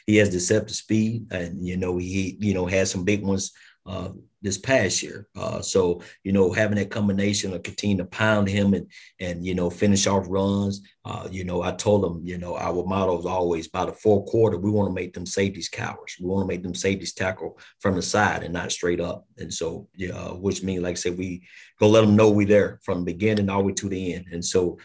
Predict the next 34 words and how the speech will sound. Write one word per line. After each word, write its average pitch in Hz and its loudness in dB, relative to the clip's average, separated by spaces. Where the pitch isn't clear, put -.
uh, 85 -6
he 101 0
definitely 101 4
can 92 -2
w-, 90 -8
lay 101 4
on 95 2
the 90 2
defense 98 0
and 85 -8
weigh 98 4
on 90 0
the 87 0
defense 85 -6
by 87 -6
doing 95 0
that. 82 -10
And, 85 -2
you 90 -2
know, 92 2
Keaton, 90 2
you 90 0
know, 92 0
he's 87 -4
a 90 -2
smaller 110 4
back 113 0
who 98 0
is 98 4
very 107 2
fast, 113 -8
very 101 4
fast. 98 -2
But, 92 2